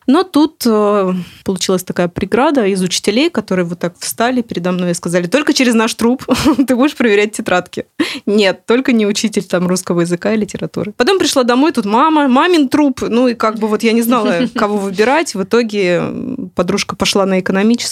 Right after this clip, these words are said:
Speaker 1: я говорю: "Ну и я с тобой". И вот так я оказалась на бухучёте, отучилась с красным дипломом и пошла работать.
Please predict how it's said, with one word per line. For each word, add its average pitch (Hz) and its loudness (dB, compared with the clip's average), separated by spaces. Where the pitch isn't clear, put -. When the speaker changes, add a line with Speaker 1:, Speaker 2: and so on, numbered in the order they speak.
Speaker 1:
я 170 0
говорю: 170 0
"Ну 277 4
и 180 -2
я 160 -4
с - -10
тобой". - -6
И - -4
вот 180 -2
так 254 -2
я 190 2
оказалась 175 -2
на 180 0
бухучёте, 202 -2
отучилась 220 0
с - -8
красным 202 0
дипломом 262 2
и 370 2
пошла 202 0
работать. 180 0